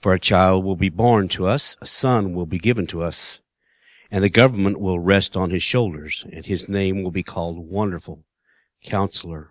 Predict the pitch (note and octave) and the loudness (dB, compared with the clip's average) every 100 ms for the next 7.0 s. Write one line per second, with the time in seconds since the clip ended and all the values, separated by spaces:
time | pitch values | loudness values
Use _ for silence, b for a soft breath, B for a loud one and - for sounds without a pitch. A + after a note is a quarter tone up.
0 | - F#2 G2+ G2+ G#2 A2 F#2 D#2+ _ _ | -6 -2 0 0 0 0 -4 -8 _ _
1 | _ _ _ _ _ - F#2 - G2+ G2+ | _ _ _ _ _ -14 -8 -2 0 0
2 | F2+ G2 G2 F#2 F#2+ - F#2+ F2 F#2 E2+ | 0 0 2 0 -6 -6 -8 -6 -8 -10
3 | - - E2+ D2+ - - _ _ _ _ | -6 -6 -6 -10 -12 -14 _ _ _ _
4 | _ _ _ _ _ _ _ _ _ _ | _ _ _ _ _ _ _ _ _ _
5 | _ _ _ _ _ _ _ _ _ - | _ _ _ _ _ _ _ _ _ -8
6 | F#2+ F#2 G#2 G2 F#2 F#2+ A2+ G2+ E2+ D#2+ | -2 0 2 2 2 2 2 2 -6 -10